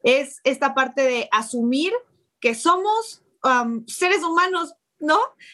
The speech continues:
Y que podemos equivocarnos y que también podemos estar en lo más alto y sentirnos gloriosos, pero te bajan de un jalón y de repente te desubicas y,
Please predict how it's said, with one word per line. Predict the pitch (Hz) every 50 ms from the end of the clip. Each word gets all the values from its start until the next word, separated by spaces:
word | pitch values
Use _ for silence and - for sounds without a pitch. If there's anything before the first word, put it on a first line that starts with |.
| - -
Y | 302 254
que | - 269 277
podemos | 277 277 277 302 349 392 370 370
equivocarnos | - 320 302 262 247 233 233 277 311 - 359 359 359 -
y | 320 240
que | 269 220
también | 240 247 247 262 285 294 302
podemos | 320 320 320 330 320 320 330 330 285
estar | 269 - - 240 247 277 294
en | 302 294 262
lo | 247 233
más | 240 - - - -
alto | 320 339 370 359 359 349 339 339
y | 320 294 262
sentirnos | 233 254 240 226 233 269 277 262 262 - - 269 294 320 285
gloriosos, | 277 262 240 233 247 277 285 285 330 311 -
pero | 294 254 233 226 -
te | 214 208 220
bajan | 226 247 285 - - 285 294
de | 302
un | 311 302
jalón | - 320 320 311 339 359 349
y | 320
de | 262 269
repente | - 233 226 - 262 262 247 294
te | 240 - 254 233 220 202 196 214
desubicas | 226 226 - 240 233 240 285 285 294 - 302 320 302 294
y, | 262 247 226 -